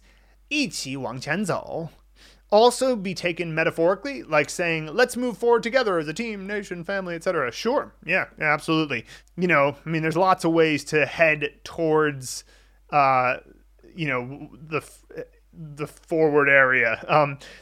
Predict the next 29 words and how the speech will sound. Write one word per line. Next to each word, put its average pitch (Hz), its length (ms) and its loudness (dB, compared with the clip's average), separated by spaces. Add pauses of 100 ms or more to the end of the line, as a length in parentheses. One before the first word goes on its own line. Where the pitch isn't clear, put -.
there's 208 240 6
a 214 60 6
l-, 214 240 -2 (840)
more 247 280 4
common 233 600 -2
one 147 340 -2 (760)
that 160 120 -2
people 175 220 -2
will 165 80 4
say 151 260 2
for 143 140 -2
the 143 80 -6
metaphorical 143 720 0
thing, 135 320 -4
which 123 140 -8
is 131 180 -4 (640)
天 214 360 -4
天 214 500 -4 (180)
向 190 640 -4 (260)
上. 196 480 -2 (960)
天 214 260 -4
天 214 300 -4
向 175 340 -2
上, 202 340 -2 (460)
which 165 200 -4
means 170 420 -2
to 156 520 -2
every 214 300 2
day 165 540 0